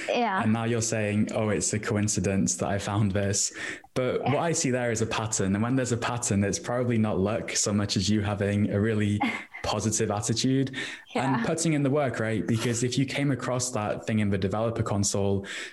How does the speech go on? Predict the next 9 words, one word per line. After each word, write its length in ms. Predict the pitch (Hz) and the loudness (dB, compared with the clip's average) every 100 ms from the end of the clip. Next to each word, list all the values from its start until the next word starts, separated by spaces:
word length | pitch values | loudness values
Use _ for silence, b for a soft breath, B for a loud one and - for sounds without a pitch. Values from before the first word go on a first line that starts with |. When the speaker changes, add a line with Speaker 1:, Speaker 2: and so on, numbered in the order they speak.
| B | B
Speaker 2:
a 60 | 98 | 0
year 200 | 104 131 | 2 2
ago, 420 | 110 95 98 95 - - | 0 0 2 0 -4 -2
you 100 | 120 | -2
probably 240 | 117 143 127 | 2 2 2
wouldn't 220 | 117 113 | 2 2
have 100 | 98 | 2
been 320 | 107 104 104 | 2 2 2
ready, 520 | - 127 104 104 110 | 2 0 0 0 -2